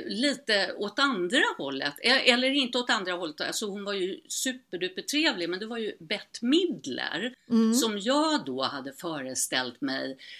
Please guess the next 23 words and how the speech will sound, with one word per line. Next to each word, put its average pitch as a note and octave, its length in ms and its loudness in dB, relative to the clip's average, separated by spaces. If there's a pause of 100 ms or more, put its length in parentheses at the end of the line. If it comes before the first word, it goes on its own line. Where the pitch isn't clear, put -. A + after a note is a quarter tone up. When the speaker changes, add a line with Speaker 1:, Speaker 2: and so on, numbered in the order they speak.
(140)
Speaker 1:
var C3 300 -2
lite C3+ 380 -4
så - 140 -2
här, C#3 260 2
eh, - 60 -4 (440)
halvvampig, D#3 1800 -2
eh, C#3 320 -4 (180)
lite E3+ 500 -4
nästan D3+ 680 -4
vulgo D#3+ 760 -2
och, D#3+ 420 -2
och, D#3 100 2
eh, - 600 -4
ja, E3 140 2
men D3+ 340 2
skulle C#3+ 680 2 (840)
rassla D#3 720 4
med, C#3 320 0 (200)
eh, - 760 -12
sina C#3 520 -2
kvinnliga C#3 580 0
företräden C#3 1040 -2
där. C#3 140 2